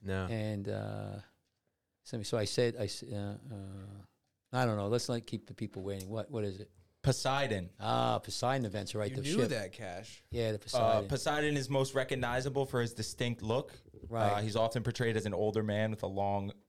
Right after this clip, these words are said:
Speaker 3: gray hair and
Speaker 2: Right.
Speaker 3: beard.
Speaker 1: As
Speaker 2: Right.
Speaker 1: most gods seem to be.
Speaker 3: As most gods seem to be.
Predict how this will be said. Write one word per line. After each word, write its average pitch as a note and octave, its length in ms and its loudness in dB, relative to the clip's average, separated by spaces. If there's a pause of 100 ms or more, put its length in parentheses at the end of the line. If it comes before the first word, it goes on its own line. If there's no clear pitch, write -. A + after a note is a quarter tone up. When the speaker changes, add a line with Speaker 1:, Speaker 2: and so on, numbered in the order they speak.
(180)
Speaker 3:
gray G2+ 300 6
hair G2+ 420 2
and G2 140 -2
Speaker 2:
Right. G#2+ 180 -2
Speaker 3:
beard. G#2 340 0
Speaker 1:
As G#2+ 140 -4
Speaker 2:
Right. A2 100 -4
Speaker 1:
most G#2+ 200 -4
gods G#2 300 -4
seem G#2 240 -8
to G#2 100 -12
be. G2+ 240 0 (320)
Speaker 3:
As G#2+ 180 2
most G#2+ 260 2
gods G#2+ 280 2
seem A2 280 0
to G#2+ 120 -2
be. G#2 320 0